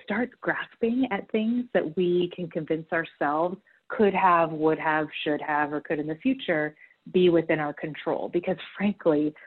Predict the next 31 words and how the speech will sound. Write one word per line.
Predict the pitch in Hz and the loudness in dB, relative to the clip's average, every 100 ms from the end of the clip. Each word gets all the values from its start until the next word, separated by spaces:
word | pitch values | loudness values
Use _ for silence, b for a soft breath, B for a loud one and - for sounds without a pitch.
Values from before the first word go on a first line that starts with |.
| B | B
we're | 190 | 0
waking | 180 170 175 | 2 2 2
up | 156 | -2
every | 156 151 151 | -2 0 2
day | 156 151 | 2 2
and | 151 147 | -2 -4
just | 147 - - - | -6 -8 -16 0
shrugging | 180 170 170 | 2 4 4
our | 170 | 2
shoulders | 160 185 170 180 175 | 4 4 6 4 4
and | 165 156 | 0 0
watching | 170 165 - 165 | 0 0 0 2
this | 160 160 | 2 0
great, | - 156 165 B B B B - | 2 2 2 B B B B -8
you | 185 | -4
know, | 160 143 - - 101 | -2 -4 -8 -12 -10
experience | - - 185 180 170 156 - | -10 0 2 4 2 -2 -6
unfold. | 151 - 175 196 - - - B B B - | -10 -6 -2 -2 -2 -6 -12 B B B -2
And | 165 165 | -2 2
so | 196 175 165 - | 4 6 4 0
when | 165 180 170 | -4 -2 0
you | 165 160 - - | 0 0 -8 -2
hear | 247 240 | 4 6
yourself | 196 156 160 147 - | 4 2 0 0 -2
asking | 165 180 175 160 | -6 -4 -6 -2
that | 147 147 | 0 -2
in | 165 156 | -4 -4
an | 147 | -4
excessive | - - - - - - 151 | -8 -14 -12 -12 -8 -4 -2
way, | 151 151 147 | 0 0 2
those | 139 | -2